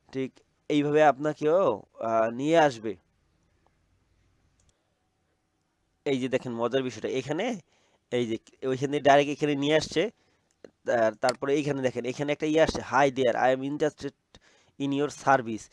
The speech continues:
এটা কিন্তু কাস্টমাইজ করে দেওয়া, যেন সে আসার সাথে সাথে এই যে এইখান থেকে ক্লিক করার পর আমাকে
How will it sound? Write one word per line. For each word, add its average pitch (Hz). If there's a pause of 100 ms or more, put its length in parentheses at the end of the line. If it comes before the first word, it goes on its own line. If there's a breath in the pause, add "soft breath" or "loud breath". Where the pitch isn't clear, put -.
(320 soft breath)
এটা 131
কিন্তু 139
কাস্টমাইজ 135
করে 139
দেওয়া, 135 (340 soft breath)
যেন 131
সে 151
আসার 156
সাথে 156
সাথে 165 (340 soft breath)
এই 120
যে 113
এইখান 156
থেকে 165
ক্লিক 143
করার 165
পর 175
আমাকে 151